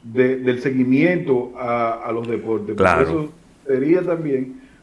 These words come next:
Speaker 1: un punto a ver, porque a lo mejor yo no me puedo, eh, ver un juego de la N B A o porque estoy viendo uno de la M L B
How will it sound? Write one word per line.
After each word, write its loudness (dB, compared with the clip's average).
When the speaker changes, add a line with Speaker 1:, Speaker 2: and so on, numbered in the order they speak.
Speaker 1:
un -2
punto 0
a 4
ver, 4
porque -4
a 2
lo 2
mejor 0
yo 4
no 0
me 0
puedo, 2
eh, 6
ver 4
un 6
juego 2
de -6
la 2
N -2
B 2
A 0
o -2
porque -4
estoy 2
viendo 0
uno 0
de 2
la 2
M -2
L 2
B 4